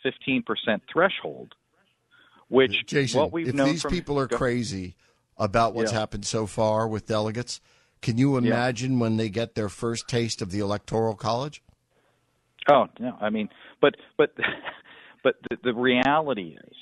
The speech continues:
Speaker 1: the lawsuit that's currently in, in, in court right now, run by Bruce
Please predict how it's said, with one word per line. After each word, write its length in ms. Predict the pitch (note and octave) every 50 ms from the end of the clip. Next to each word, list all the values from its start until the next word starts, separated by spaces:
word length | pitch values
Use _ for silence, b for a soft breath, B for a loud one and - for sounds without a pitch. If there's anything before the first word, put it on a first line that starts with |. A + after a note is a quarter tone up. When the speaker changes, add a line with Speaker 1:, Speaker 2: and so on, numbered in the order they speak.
| - _ -
Speaker 1:
the 140 | G#2 G#2 G2+
lawsuit 520 | F#2 F#2 G2 G#2 A#2 B2+ - - D#3 D3 -
that's 160 | - B2 - - -
currently 440 | - A2+ A2 G#2+ G#2+ A2+ G#2 F#2+ - _
in, 340 | - G2+ G2+ G2+ G2 F#2+ - -
in, 220 | F#2+ G2 G2 F2+ - -
in 120 | - G2
court 300 | F#2+ - - B2 B2 A2
right 200 | - G#2 G2+ F2
now, 420 | F2 G#2 A#2 A2+ F#2 D#2 E2 F2 F#2 F2+
run 160 | F#2+ F#2+ F#2+
by 160 | - F2 E2+
Bruce 320 | E2 - F#2 F#2 - -